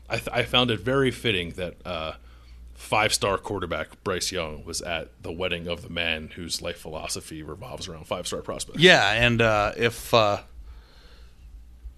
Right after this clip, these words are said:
Speaker 2: he was a four-star prospect, that would have been a bad omen for my, my, my future, <laughs> uh, my future life. But, uh, beautiful wedding. Was so happy to have you there. Um, very, uh, very happy with the way things went. Um,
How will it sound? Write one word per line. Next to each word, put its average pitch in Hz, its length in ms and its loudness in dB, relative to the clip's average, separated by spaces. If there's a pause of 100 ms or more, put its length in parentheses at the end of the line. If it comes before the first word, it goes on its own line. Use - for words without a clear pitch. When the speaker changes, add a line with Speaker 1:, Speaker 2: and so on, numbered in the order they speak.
Speaker 2:
he 135 140 6
was 123 120 6
a 117 60 2
four-star 123 420 4
prospect, 104 520 2
that 107 100 0
would 113 100 0
have 107 60 0
been 101 80 0
a 92 40 -2
bad 98 240 2
omen 92 280 -2
for 98 120 -6
my, 90 200 -2 (360)
my, 185 80 8
my 110 140 4
future, 123 600 6 (440)
<laughs> - 420 -14
uh, 113 160 4
my 107 160 0
future 123 320 2
life. 104 300 2
But, - 300 2
uh, 98 300 2 (260)
beautiful 160 360 10
wedding. 131 320 10
Was 113 120 2
so 131 240 10
happy 120 260 6
to 110 60 4
have 110 180 6
you 107 100 2
there. 101 280 0 (140)
Um, 104 460 0 (920)
very, 120 520 4
uh, 110 320 6
very 113 340 2
happy 107 260 2
with 113 140 0
the 104 80 -2
way 107 140 0
things 113 260 0
went. 107 300 -2 (160)
Um, 110 540 4